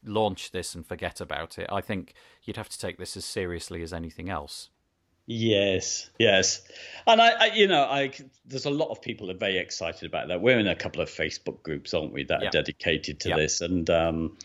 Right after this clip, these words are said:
Speaker 2: you know, it's really interesting to see what people are doing. Of course, I mean, you know, there's one huge, huge downside, which,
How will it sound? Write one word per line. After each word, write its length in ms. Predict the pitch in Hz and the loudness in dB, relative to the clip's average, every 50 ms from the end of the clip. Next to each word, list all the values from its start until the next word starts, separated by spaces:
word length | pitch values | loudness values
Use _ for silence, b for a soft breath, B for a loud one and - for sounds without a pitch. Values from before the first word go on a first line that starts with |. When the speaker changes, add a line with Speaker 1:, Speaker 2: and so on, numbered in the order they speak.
| B B B B B B B | B B B B B B B
Speaker 2:
you 120 | 107 107 | 4 4
know, 80 | 101 95 | 6 6
it's 160 | 90 - - | 4 4 6
really 320 | 110 110 104 95 95 92 | 6 6 8 8 8 6
interesting 420 | 87 85 - 95 85 - - 90 85 | 6 4 2 0 -2 -2 -2 -2 -2
to 60 | - | 0
see 160 | - - 87 | 2 0 2
what 220 | 82 82 - - | 2 2 0 -2
people 560 | - - 80 78 - - 80 76 80 76 76 _ - - | -2 -4 -4 -4 0 0 0 2 2 0 -4 _ -4 -4
are 60 | - | -2
doing. 420 | - - 95 87 82 80 76 76 B B B B B B B _ _ _ _ - | 4 4 6 6 6 4 2 0 B B B B B B B _ _ _ _ 2
Of 200 | 139 143 147 - | 2 2 4 4
course, 360 | - 156 147 120 113 110 - - | 6 8 8 8 8 6 4 2
I 80 | 117 | 4
mean, 380 | 120 120 120 120 117 120 - - - _ _ _ _ - | 4 6 6 6 4 2 0 -4 -14 _ _ _ _ -8
you 160 | - 139 135 | 0 0 2
know, 180 | 110 98 80 78 | 4 4 2 0
there's 280 | 76 95 95 - - | 0 -4 -6 -6 -4
one 240 | - 113 113 98 85 | -2 0 2 2 0
huge, 840 | 85 - - - - 247 233 202 170 143 135 127 120 107 98 92 - | -2 -4 -8 -4 0 2 6 10 10 12 12 10 10 6 4 0 -2
huge 380 | - - 120 113 98 - - - | -2 0 0 0 0 0 -4 2
downside, 600 | - 92 95 95 85 80 - - 76 71 71 73 | 4 4 4 4 2 0 0 0 0 -2 0 -2
which, 260 | 90 - - - - | -4 -4 -4 -4 -8